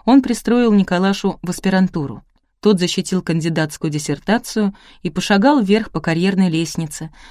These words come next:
стал заведующим кардиологическим отделением, написал докторскую,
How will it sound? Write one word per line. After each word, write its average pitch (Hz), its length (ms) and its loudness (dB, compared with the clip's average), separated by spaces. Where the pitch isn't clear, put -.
стал 185 320 0
заведующим 175 640 -2
кардиологическим 165 800 -2
отделением, 160 720 0
написал 185 460 -2
докторскую, 147 720 -4